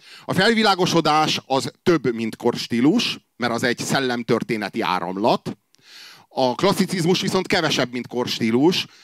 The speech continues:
ugyanis az egy stílusirányzat. Mégis azt mondhatjuk, hogy a klasszicizmus és a felvilágosodás erősen összefonódik.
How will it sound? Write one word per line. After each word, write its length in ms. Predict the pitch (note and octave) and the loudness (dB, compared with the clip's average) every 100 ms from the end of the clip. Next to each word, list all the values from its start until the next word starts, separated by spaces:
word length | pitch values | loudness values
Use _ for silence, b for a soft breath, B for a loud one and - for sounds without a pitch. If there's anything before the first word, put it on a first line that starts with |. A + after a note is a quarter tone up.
| b | b
ugyanis 340 | C#3 C#3+ C#3+ | 0 0 2
az 80 | C#3+ | 0
egy 100 | C3 | 0
stílusirányzat. 920 | - C3+ A#2 A2 A#2+ E2 F#2+ F#2+ - - B B | 0 -2 -2 -4 -4 -6 -8 -12 -12 -16 B B
Mégis 400 | C#3+ F#3+ G3+ G#3 | 0 0 2 0
azt 200 | D#3+ D3+ | 0 0
mondhatjuk, 460 | D3 C#3 C#3 E3+ D#3+ | -2 0 -2 -2 -2
hogy 120 | B2 | -2
a 60 | |
klasszicizmus 920 | A2 D3 D#3 F#3 E3+ F3 D3+ F#3 G3 - B B B | -2 -2 -2 -2 -4 -4 -4 0 -2 -2 B B B
és 140 | - A#2+ | -8 -4
a 60 | |
felvilágosodás 1120 | A2+ C#3+ D3 D#3 D3+ D3 D3 C3+ B2+ - - _ _ | 0 0 2 2 2 0 0 0 0 -2 -10 _ _
erősen 420 | - D#3+ D#3 C#3 B2+ | -4 2 2 2 -2
összefonódik. 760 | A2 A#2 A#2 G#2+ G2 G2 - | -2 -4 -4 -2 -2 -2 -10